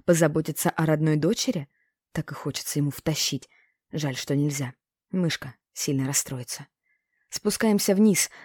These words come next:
останавливаемся у беседки. Я достаю из кармана пачку сигарет, не спрашивая разрешения, закуриваю.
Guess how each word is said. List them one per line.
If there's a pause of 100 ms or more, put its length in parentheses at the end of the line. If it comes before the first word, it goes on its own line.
останавливаемся
у
беседки. (280)
Я
достаю
из
кармана
пачку
сигарет, (220)
не
спрашивая
разрешения, (160)
закуриваю.